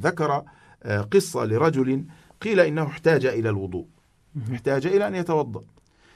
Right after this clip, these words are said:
Speaker 1: فإذا هو بكوز من جوهر وسواك من فضة، فاستاك بالسواك وتوضأ بالماء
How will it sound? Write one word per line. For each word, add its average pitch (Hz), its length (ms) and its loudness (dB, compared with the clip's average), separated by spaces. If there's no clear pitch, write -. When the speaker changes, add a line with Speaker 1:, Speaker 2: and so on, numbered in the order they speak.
Speaker 1:
فإذا 131 680 4
هو 190 220 8
بكوز 147 420 2
من 117 300 -4
جوهر 110 440 -2
وسواك 135 720 2
من 113 220 -4
فضة، 107 500 -4
فاستاك 131 500 -2
بالسواك 123 680 -4
وتوضأ 120 600 -2
بالماء 156 440 -2